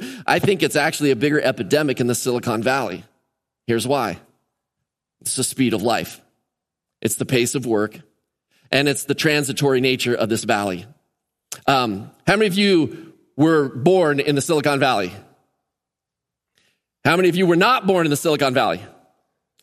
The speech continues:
See, there we go. Oftentimes people will move here for work, right? Let's, let's make this money.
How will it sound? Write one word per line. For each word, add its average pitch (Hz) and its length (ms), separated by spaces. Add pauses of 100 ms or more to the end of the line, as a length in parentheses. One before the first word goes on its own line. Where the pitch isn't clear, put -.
(260)
See, 123 220
there 107 220
we 113 120
go. 131 260 (800)
Oftentimes 233 540
people 233 240
will 208 120
move 220 220
here 214 160
for 214 160
work, 214 360
right? 208 400
Let's, 180 260 (140)
let's 202 160
make 175 220
this 165 220
money. 262 440